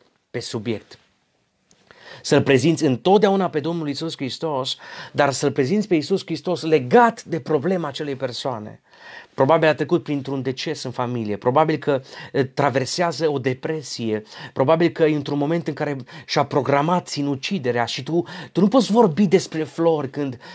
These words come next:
el are ștreangul la, în pod reglat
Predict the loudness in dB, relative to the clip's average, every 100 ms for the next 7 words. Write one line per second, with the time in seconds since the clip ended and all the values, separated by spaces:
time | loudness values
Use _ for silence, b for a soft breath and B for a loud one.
0 | B 0 2 2 2 2 -2 2 2 2
1 | -4 -6 -6 -8 -8 -10 -8 -2 -2 -2
2 | -6 -4 -2 -2 -6